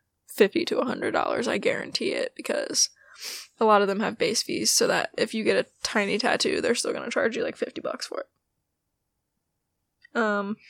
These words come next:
so make sure you're prepared to pay more than what you think the tattoo's worth.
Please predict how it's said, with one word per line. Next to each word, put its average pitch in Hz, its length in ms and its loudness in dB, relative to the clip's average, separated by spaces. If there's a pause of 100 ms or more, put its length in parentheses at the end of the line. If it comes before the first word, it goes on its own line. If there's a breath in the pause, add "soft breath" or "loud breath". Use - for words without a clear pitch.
so - 140 4
make 226 160 2
sure 277 120 2
you're 277 80 6
prepared 233 420 2
to 262 80 -4
pay 240 160 0
more 202 380 0 (340 loud breath)
than 226 100 0
what 220 120 4
you 220 60 2
think 214 160 2
the 277 60 -10
tattoo's 214 360 0
worth. - 500 0